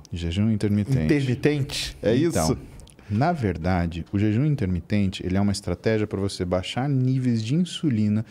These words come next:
Speaker 1: de forma aguda, tá? Já vou te falar por que que isso é importante, mas antes de falar isso, o que que é bom separar? Boa parte do que faz o jejum intermitente funcionar é a janela alimentar,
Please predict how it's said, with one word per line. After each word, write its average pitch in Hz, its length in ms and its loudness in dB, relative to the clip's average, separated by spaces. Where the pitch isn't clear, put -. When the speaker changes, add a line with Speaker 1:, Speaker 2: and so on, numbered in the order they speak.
Speaker 1:
de 87 120 -6
forma 98 500 0
aguda, 101 680 0
tá? 92 280 0
Já 120 160 2
vou 147 140 0
te - 80 -16
falar 139 220 -2
por - 100 -14
que 135 80 0
que - 80 -6
isso - 100 -4
é 139 40 2
importante, 135 600 -2
mas 107 320 -2
antes 196 240 2
de 131 80 2
falar 90 320 2
isso, 117 340 0
o 82 80 -6
que 147 120 -6
que 185 100 0
é 165 40 2
bom 147 220 2
separar? 107 640 0
Boa 165 240 2
parte 127 360 -2
do 104 60 0
que 104 140 -4
faz 160 360 0
o 160 60 2
jejum 123 240 2
intermitente 95 560 0
funcionar 101 680 -2
é 135 160 2
a 143 80 2
janela 101 380 2
alimentar, 82 480 -4